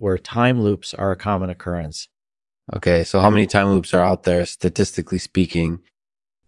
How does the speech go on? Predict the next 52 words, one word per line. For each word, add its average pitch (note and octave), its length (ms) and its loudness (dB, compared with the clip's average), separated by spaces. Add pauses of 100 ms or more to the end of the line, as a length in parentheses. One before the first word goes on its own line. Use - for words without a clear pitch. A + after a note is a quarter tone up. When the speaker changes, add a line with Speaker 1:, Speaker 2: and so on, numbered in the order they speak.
Speaker 1:
I A#2+ 100 2
really B2+ 720 2
don't A2 240 2
know G#2 140 6
the F#2 160 0
answer F#2+ 320 -2
to F2 80 -8
that F2 200 -6
question, F2+ 520 -6
but F#2 320 -2
I A2 140 4
would G#2+ 200 2
say A2 200 2
that F#2+ 160 2
it's F#2+ 180 -6
probably G2+ 600 -2
pretty F2+ 260 -6
high. D#2+ 440 -10 (100)
I G#2 160 -4
mean, G2 220 0
we G2 140 0
hear G#2 140 6
about F#2+ 280 0
time G#2+ 340 4
loops G2 260 -2
all F#2+ 140 -2
the F#2+ 100 -4
time F#2 320 -4
in F#2 40 -8
the F2+ 80 -8
news F#2 420 -2
and F2 180 -10
in E2+ 160 -14
fiction, F2+ 440 -4
so G#2 140 -4
it F#2 100 -8
seems G#2 260 -4
like F#2 160 -4
it G2+ 100 -8
must G2+ 240 -6
be G2 80 -6
something G2 360 -6
that F2 120 -8
happens F#2 280 -8
quite F2+ 200 -10
a E2+ 40 -16
bit. F#2 260 -4 (520)
Speaker 2:
So A2 480 2 (180)
what B2+ 200 4
are D#3 80 4
the C3 140 6
implications G#2+ 1000 0